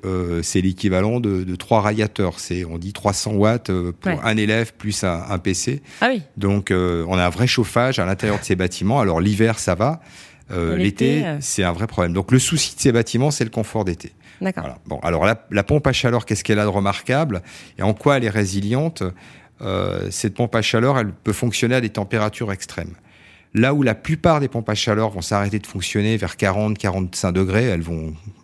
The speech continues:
Speaker 1: plus a-, va avoir des difficultés à produire du froid. Celle-ci sera capable de fonctionner jusqu'à cinquante-cinq degrés.
Speaker 2: D'accord.
Speaker 1: Donc ça, c'est, on anticipe un petit peu les, euh, les problématiques de canicule.
Speaker 2: Ah oui, parce que cinquante-cinq degrés, euh, bon,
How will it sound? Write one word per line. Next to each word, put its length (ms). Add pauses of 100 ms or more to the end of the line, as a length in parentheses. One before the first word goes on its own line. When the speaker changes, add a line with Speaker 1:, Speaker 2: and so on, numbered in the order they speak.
(260)
Speaker 1:
plus 200
a-, 140
va 180
avoir 200
des 120
difficultés 480
à 40
produire 320
du 120
froid. 380 (560)
Celle-ci 380
sera 200
capable 600 (160)
de 140
fonctionner 420
jusqu'à 340
cinquante-cinq 580
degrés. 360 (160)
Speaker 2:
D'accord. 320 (260)
Speaker 1:
Donc 160
ça, 160
c'est, 760
on 140
anticipe 520
un 100
petit 160
peu 200
les, 160
euh, 260
les 80
problématiques 640
de 100
canicule. 680 (220)
Speaker 2:
Ah 60
oui, 140
parce 120
que 80
cinquante-cinq 420
degrés, 420
euh, 120
bon, 160